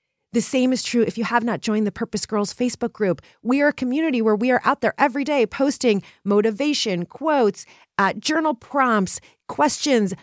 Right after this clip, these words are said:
wanting you to celebrate your week, us hearing from you what your challenges are, supporting you. I mean, it's amazing. A woman just posted there yesterday that she was feeling really challenged. She wants to be brave and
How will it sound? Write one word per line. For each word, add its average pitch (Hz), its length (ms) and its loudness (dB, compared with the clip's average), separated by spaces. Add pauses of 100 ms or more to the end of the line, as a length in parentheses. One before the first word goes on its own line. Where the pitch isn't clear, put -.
wanting 269 340 0
you 302 100 0
to 269 80 0
celebrate 269 420 0
your 285 140 -4
week, 254 260 -2 (100)
us 262 220 0 (480)
hearing 320 400 2
from 285 220 -4
you 285 160 -2
what 262 180 -2
your 285 140 -4
challenges 277 500 -2
are, 226 180 2
supporting 311 560 -2
you. 262 120 0
I 240 40 2
mean, 262 140 0 (100)
it's 330 260 -2
amazing. 285 480 0
A 262 40 -2
woman 294 200 0
just - 160 -6
posted 254 300 -4
there 233 140 0
yesterday 240 360 -2
that - 120 -4
she 277 160 -4
was 277 160 -2 (320)
feeling 311 280 -2
really 294 180 -2
challenged. 277 360 -2
She 269 80 -4
wants 269 180 0
to 247 60 -10
be 254 120 0
brave 277 460 0
and 233 140 0